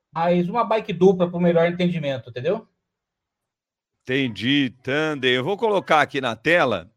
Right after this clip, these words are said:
Speaker 2: a gente mostrar, ah, um desses vídeos que vocês têm, Almir, da tandem.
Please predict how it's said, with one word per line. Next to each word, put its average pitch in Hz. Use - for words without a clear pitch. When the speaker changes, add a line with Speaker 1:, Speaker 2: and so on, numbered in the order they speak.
Speaker 2:
a 104
gente 120
mostrar, 120
ah, 117
um 139
desses 113
vídeos 107
que -
vocês 110
têm, 131
Almir, 95
da 101
tandem. 107